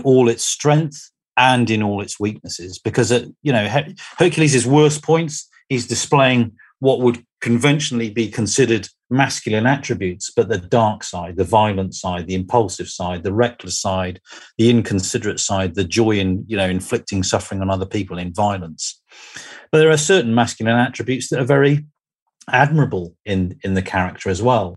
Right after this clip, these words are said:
It is a tale about masculinity, and it is a tale about trying to control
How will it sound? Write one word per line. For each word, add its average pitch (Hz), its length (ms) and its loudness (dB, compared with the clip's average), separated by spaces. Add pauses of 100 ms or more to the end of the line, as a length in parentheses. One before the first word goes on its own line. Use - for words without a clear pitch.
It 143 160 2
is 170 220 4
a 160 60 0
tale 131 340 2
about 117 260 0
masculinity, 107 960 -2
and 107 120 2
it 113 120 0
is 151 160 6
a 147 60 4
tale 98 400 2
about 98 440 0 (640)
trying 139 420 4
to 123 120 -2
control 110 800 2